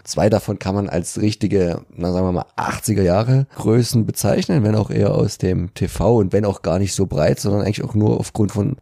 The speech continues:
ziemlich einer charakteristischen Rolle jeweils. Da stoßen hier einmal der Hannibal Smith vom, vom A-Team,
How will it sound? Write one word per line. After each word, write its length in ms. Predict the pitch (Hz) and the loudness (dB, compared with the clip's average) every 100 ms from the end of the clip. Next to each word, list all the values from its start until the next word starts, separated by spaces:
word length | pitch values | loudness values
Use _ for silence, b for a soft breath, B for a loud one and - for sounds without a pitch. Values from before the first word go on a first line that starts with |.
| - - | -12 -2
ziemlich 280 | 110 98 - | 0 0 -2
einer 280 | - 104 120 | 0 2 2
charakteristischen 840 | - 165 135 - 98 127 - 104 | -2 -4 -4 -2 -2 -2 -2 -2
Rolle 400 | 107 139 156 165 165 | 0 2 0 -2 -4
jeweils. 600 | - 143 147 151 156 - - | 0 0 2 0 -2 -6 -4
Da 120 | 101 | -4
stoßen 320 | - 120 107 | 0 0 2
hier 160 | 104 - | 2 2
einmal 240 | 104 110 | 0 0
der 240 | 113 101 | 0 -2
Hannibal 400 | 90 107 - 101 | 0 0 2 0
Smith 400 | - - 110 143 - - - | -2 -2 2 2 0 -10 -6
vom, 380 | 110 95 90 90 | -2 -2 -4 -4
vom 180 | 87 - | -6 0
A-Team, 520 | 139 - 151 156 151 | -2 2 2 2 0